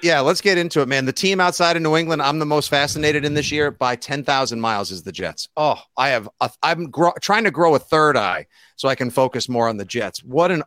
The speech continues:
awesome, potentially out, like, I, I would, I would dare say, like, Oppenheimer has put this team together, 'cause it can, it can be an explosive reaction for the better of humanity, or it may just take out all of <laughs> North Jersey and <laughs> Hoboken and beyond.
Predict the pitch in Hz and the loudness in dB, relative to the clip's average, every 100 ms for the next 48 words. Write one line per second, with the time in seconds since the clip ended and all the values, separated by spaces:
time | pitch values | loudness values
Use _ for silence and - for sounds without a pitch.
0 | - 143 156 - 185 185 - _ _ _ | 0 2 2 2 -2 -2 -8 _ _ _
1 | _ _ 151 - 160 156 165 156 151 139 | _ _ -6 -2 -2 0 0 0 0 0
2 | 143 - 147 123 _ _ _ _ _ - | 0 0 0 -2 _ _ _ _ _ -4
3 | 135 - 202 247 151 - 185 240 165 180 | -2 0 0 0 -2 -2 0 0 0 2
4 | 185 - 156 170 151 123 - - 151 160 | 2 2 2 2 0 -2 -4 0 0 0
5 | 131 117 110 101 110 107 139 123 127 - | -4 -2 -2 -2 -4 -4 -2 -2 -2 -2
6 | 135 113 107 101 98 - - 139 123 160 | -2 -2 -2 0 0 -2 -6 -6 0 0
7 | - 180 - 170 190 170 175 175 151 143 | 2 0 0 2 2 4 4 4 2 -2
8 | - - 139 143 170 196 160 156 156 156 | -4 -4 0 2 2 2 2 2 2 0
9 | 165 180 175 160 - _ 143 139 113 143 | -2 -4 -4 -8 -18 _ 2 2 2 0
10 | 151 190 196 151 185 185 190 202 202 147 | 4 4 4 2 2 2 2 2 2 2
11 | 131 127 139 143 139 - 143 139 139 131 | 0 2 0 0 -2 -2 -2 0 2 2
12 | 120 139 139 117 135 - - 160 131 175 | 4 4 2 0 0 0 -4 -4 -4 -4
13 | 127 147 120 120 - 196 - - 180 - | -2 0 -2 -4 -4 -4 -4 -8 -14 0
14 | 151 135 139 131 127 117 117 113 95 80 | 0 4 2 2 -2 -2 0 0 0 -4